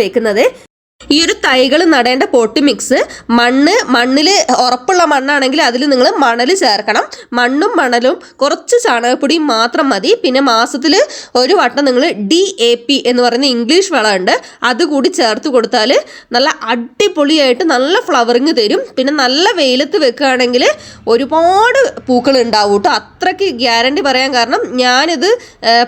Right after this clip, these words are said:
പരീക്ഷിച്ച് എനിക്ക് റിസൾട്ട് കിട്ടിയ ഒരു സംഭവം ആയതുകൊണ്ടാണ് നിങ്ങളോട് ഞാനിത് ഷെയർ ചെയ്ത് തരുന്നത്. അപ്പം നല്ല വെയിലത്ത് വെച്ചിട്ട് നിങ്ങൾക്ക് വളർത്തിയെടുക്കാൻ പറ്റുന്നതാണ് നാടൻ ചമ്മന്തി കേട്ടോ. നല്ല അടിപൊളി നാല്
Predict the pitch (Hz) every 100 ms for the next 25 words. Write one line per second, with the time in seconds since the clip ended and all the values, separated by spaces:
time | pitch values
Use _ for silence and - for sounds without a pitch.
0 | 247 240 269 294 294 370 320 254 254 370
1 | 233 220 269 285 330 277 285 285 254 302
2 | 220 226 262 277 233 233 247 262 247 294
3 | 233 226 262 247 233 277 523 - 247 208
4 | 240 247 226 220 202 202 208 359 277 240
5 | 247 330 427 330 269 262 262 285 233 262
6 | 294 254 233 254 214 208 269 240 240 233
7 | 226 226 214 214 208 554 285 208 208 220
8 | 240 202 196 185 190 254 - - _ 226
9 | 254 277 277 226 196 - 359 269 254 320
10 | 240 214 247